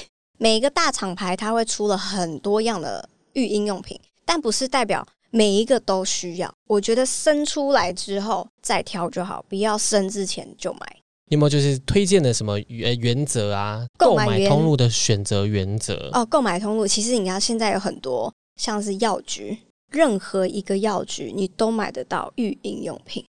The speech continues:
Speaker 2: 我家路口那个也可以。
Speaker 1: 对，有一次呢，我去露营，带了奶瓶，忘记带奶粉，我整个傻眼。而且那是苗栗的山区，开到市区要一个多小时的那种，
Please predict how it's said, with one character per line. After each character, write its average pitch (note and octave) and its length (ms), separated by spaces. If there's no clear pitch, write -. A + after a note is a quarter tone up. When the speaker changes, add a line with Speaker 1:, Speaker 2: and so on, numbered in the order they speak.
Speaker 2:
我 A#2 180
家 C#3 280
路 C#3+ 180
口 G#2 200
那 G#2+ 100
个 A2 60
也 G2 160
可 F#2 280
以。 F2+ 300
Speaker 1:
对， A#3+ 260
有 G3+ 180
一 F#3+ 80
次 B3 200
呢， G#3 120
我 E3+ 100
去 G3+ 400
露 A#3 260
营， - 360
带 C4+ 140
了 A#3+ 80
奶 F#3 180
瓶， G3 160
忘 G3+ 120
记 G3 100
带 G3 140
奶 - 240
粉， - 200
我 A#3+ 100
整 A#3 160
个 G#3 100
傻 F#3+ 260
眼。 G#3+ 200
而 A#3 100
且 B3 120
那 A#3+ 120
是 B3 100
苗 G3+ 260
栗 A3 140
的 F#3+ 80
山 F#3 320
区， F#3 460
开 B3 160
到 B3+ 100
市 B3+ 220
区 A3+ 160
要 A3 100
一 G3+ 80
个 G#3 120
多 G#3 240
小 C3 200
时 - 220
的 - 140
那 F#2 160
种， - 120